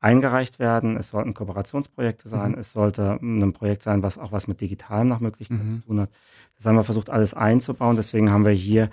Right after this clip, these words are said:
Speaker 1: auch mit viel digitalem Support, ähm, dort, ähm, mit, ja, so einer Art App-basierten System,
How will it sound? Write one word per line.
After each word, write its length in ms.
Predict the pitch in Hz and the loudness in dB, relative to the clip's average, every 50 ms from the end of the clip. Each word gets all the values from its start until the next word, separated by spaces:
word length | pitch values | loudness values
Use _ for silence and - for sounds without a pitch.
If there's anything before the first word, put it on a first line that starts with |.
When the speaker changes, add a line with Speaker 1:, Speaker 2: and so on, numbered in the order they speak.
| - - - _ _ _ | -8 -16 -20 _ _ _
Speaker 1:
auch 120 | 107 101 | -2 0
mit 160 | 101 110 - | 2 2 0
viel 240 | - - 127 127 131 | 0 4 4 4 6
digitalem 540 | 120 123 104 107 101 - 90 98 101 110 110 | 6 4 2 0 -2 -2 0 0 2 2 2
Support, 600 | - - - - - - 104 104 110 110 - _ | 0 -4 -8 -12 -6 -2 0 0 0 0 -4 _
ähm, 440 | - 110 101 101 104 - - 101 - _ _ _ | -2 0 2 2 2 2 0 -2 -4 _ _ _
dort, 340 | - 104 101 - - _ _ _ _ _ _ _ _ _ _ _ | -2 0 0 0 -2 _ _ _ _ _ _ _ _ _ _ _
ähm, 300 | 110 107 104 120 - 117 | 0 2 2 2 2 2
mit, 420 | 101 104 104 _ - - - - _ _ - | 0 0 -2 _ -12 -20 -20 -20 _ _ -10
ja, 80 | 98 | -6
so 80 | 90 101 | -4 -2
einer 200 | 92 92 98 - | -2 -2 -2 -2
Art 180 | - 98 - - | -4 -4 -4 -2
App-basierten 560 | 117 - - 113 104 90 95 98 110 147 101 | -4 -4 -2 -2 -2 0 0 -2 -2 -2 -6
System, 460 | 92 95 - - - 98 98 101 98 | -8 -8 -10 -8 -4 -2 0 0 -2